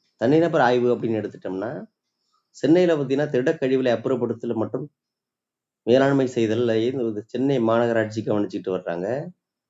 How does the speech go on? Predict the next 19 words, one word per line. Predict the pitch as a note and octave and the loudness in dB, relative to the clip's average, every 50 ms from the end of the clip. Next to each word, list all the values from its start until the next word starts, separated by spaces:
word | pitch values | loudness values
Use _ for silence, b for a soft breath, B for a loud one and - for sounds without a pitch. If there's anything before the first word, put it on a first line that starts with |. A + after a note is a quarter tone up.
| _ - | _ -2
ஒவ்வொரு | G#2 A2+ C3 D3+ F3+ F3+ E3+ | 2 2 4 4 2 2 2
நாளும் | E3 D#3+ E3 E3+ D3 | 2 0 0 0 -2
பாத்தீங்கன்னா, | D3 C3+ D3+ D3+ D3 | -4 -2 -2 -2 -2
கிட்டத்தட்ட | B2+ A#2+ B2 B2 B2+ C3 A#2 | -2 -4 -4 -4 -2 -2 0
ஐயாயிரத்து | A#2 B2 C#3 D3 D3+ D#3 D#3 D3+ C#3+ D3 C#3 C#3 B2+ | 0 2 2 2 2 2 2 0 0 -2 -2 -2 0
நானூறு | B2 A#2 A#2 A#2 A#2 A2 A2 | 0 0 2 2 0 0 0
மெட்ரிக் | A2 A2+ A#2 A2+ A2+ D3+ D3+ C#3 C#3+ | 0 0 0 -2 -2 -6 -8 -6 -2
டன் | - C3+ B2 A2+ | -2 0 2 2
அளவுக்கு | A2 A2+ A2 A#2 A#2+ C3 C3+ A#2+ | 0 0 -2 -2 -2 -2 -2 -4
குப்பைகளை | - - - - - B2 A2+ A2+ G#2+ G2+ | -4 -10 -10 -2 0 2 2 2 2 0
வந்து | G2+ G2+ G2+ B2 C#3+ E3 F3 G#3+ _ _ _ _ _ _ _ _ _ _ _ _ _ _ _ _ - | 0 -2 -2 -2 -2 -4 -4 -6 _ _ _ _ _ _ _ _ _ _ _ _ _ _ _ _ -8
அவங்க | - G#2+ G#2+ G#2+ G#2 G#2 G#2 | -4 -2 0 0 2 2 2
அதை | G2+ G2 G2 G2 F#2+ F#2+ F#2+ G2 G#2 - | 0 0 0 0 0 0 0 -2 -4 -8
மேனேஜ் | - G2+ A2 A2+ A2+ A2 G2+ G2 G2 F2+ F2+ - | -6 -2 0 2 2 2 0 0 -4 -4 -4 -6
பண்றாங்க. | - G2+ G2 F2+ - F2+ F2+ F2 E2+ F#2 G#2+ B2 C3+ C#3+ - _ | -6 -6 -6 -4 -4 -4 -2 -2 -2 -2 -4 -4 -6 -10 -12 _
நகரத்திலிருந்து | - G#2+ G#2+ A2 A2 G#2+ G#2 G#2+ - G2+ G2 F#2+ G2+ G#2+ A2 | -6 -2 0 2 2 0 0 -4 -6 -6 -6 -4 -4 -4 -6
சேகரித்து | A2 - - G#2 G2 G2+ F#2+ F#2 - - A#2+ | -4 -2 -2 0 0 0 -2 -4 -10 -14 -10
குப்பைகளை | - A2 - - A2 G#2+ G#2+ G#2 G2 | -10 -10 -6 -2 0 0 2 0 0
பெருக்குதல், | - - A2 G#2 G#2 F#2+ - - G2 F2+ G2 G2 G2 | -2 -2 -2 -2 -2 -2 -4 -6 -4 -4 -2 -4 -4